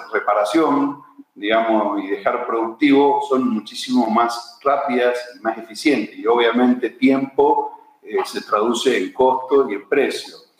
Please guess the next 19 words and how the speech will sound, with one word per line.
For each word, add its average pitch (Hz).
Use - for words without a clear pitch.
Eh, 110
básicamente, 135
si -
uno 139
pensara 120
o 110
proyectara 120
la 113
aplicación 107
masiva 123
de 113
este -
tipo 120
de 113
tecnología, 107
esto 135
traería 123
un 120
recupero 110